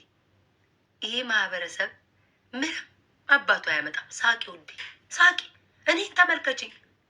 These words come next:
ተመልከችኝ። ስንት ጥረት አድርጌ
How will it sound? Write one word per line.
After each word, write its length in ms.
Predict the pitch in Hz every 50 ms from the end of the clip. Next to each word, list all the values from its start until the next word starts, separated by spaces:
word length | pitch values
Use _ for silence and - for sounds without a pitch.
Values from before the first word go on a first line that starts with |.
| _ _ _ _ _ _ _ _ _ _ _ _ _ _ _ _ _
ተመልከችኝ። 540 | - 330 339 330 320 - - 262 254 - - _ _ _ _ - - - -
ስንት 340 | - - 339 359 - - - 320
ጥረት 300 | - 311 277 277 277 269
አድርጌ 280 | 254 247 240 240 -